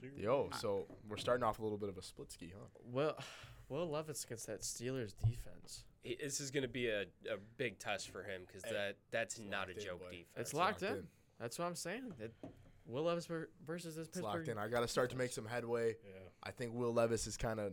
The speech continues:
Speaker 2: I'm, I'm not gonna say he's that guy. Nobody can
Speaker 3: Seventy-four and thirty-eight.
Speaker 2: say he's that guy.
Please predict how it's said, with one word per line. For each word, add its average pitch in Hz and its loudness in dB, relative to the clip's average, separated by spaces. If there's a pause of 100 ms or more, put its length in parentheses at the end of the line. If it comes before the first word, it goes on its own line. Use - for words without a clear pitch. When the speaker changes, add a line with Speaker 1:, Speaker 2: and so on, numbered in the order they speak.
Speaker 2:
I'm, 92 -4
I'm 113 -4
not 113 2
gonna - -8
say 117 2
he's 107 -2
that 101 0
guy. 104 2
Nobody 98 4
can 90 4
Speaker 3:
Seventy-four 151 8
and 143 4
thirty-eight. 135 10
Speaker 2:
say 113 8
he's 120 0
that 101 2
guy. 90 4